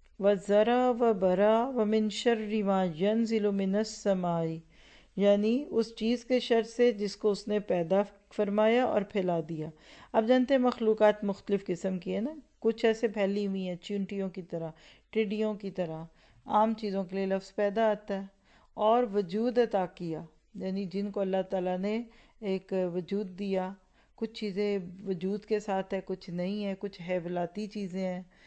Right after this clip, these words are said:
कुछ सिर्फ एक वहमी चीज़ें भी होती हैं। तो हर उस चीज़ के शर से जो आसमानों से उतरती है और उसके शर से जो उसमें चढ़ती है,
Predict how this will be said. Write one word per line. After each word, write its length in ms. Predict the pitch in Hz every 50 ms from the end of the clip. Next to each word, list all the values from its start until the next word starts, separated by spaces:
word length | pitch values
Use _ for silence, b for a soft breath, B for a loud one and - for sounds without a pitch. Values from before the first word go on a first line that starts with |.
| b b b b -
कुछ 180 | 220 220 220 -
सिर्फ 400 | - - 220 214 214 208 208 208
एक 320 | 196 190 196 190 196 - 196 185 185 185 180 175 170 b b b b b b _ -
वहमी 400 | 170 190 185 - - 233 233 233
चीज़ें 380 | 233 233 214 190 185 196 190
भी 120 | 180 196 190
होती 320 | 185 175 - - 190 190
हैं। 180 | 202 220 240 233 B B B B B B _
तो 100 | 196 196 175 -
हर 300 | 180 190 202 220 247 254
उस 200 | 285 285 277 -
चीज़ 220 | - 240 226 220 -
के 140 | - 220 214
शर 220 | - - 196 185
से 220 | 180 - - 214 214
जो 140 | 214 208 196
आसमानों 520 | 190 196 - 185 175 170 170 170 180 185
से 140 | 185 - 202
उतरती 520 | 196 196 - 202 196 202 _ - 226 226
है 200 | 233 233 214 226 B B B B B B -
और 160 | 208 196 196
उसके 420 | 202 196 196 - - - 208 208 196
शर 240 | - - 185 180 165
से 220 | - - 196 190
जो 120 | 180 185 175
उसमें 300 | 165 - 190 190 202 202
चढ़ती 420 | - 208 202 202 202 - 226 220
है, 100 | 208 220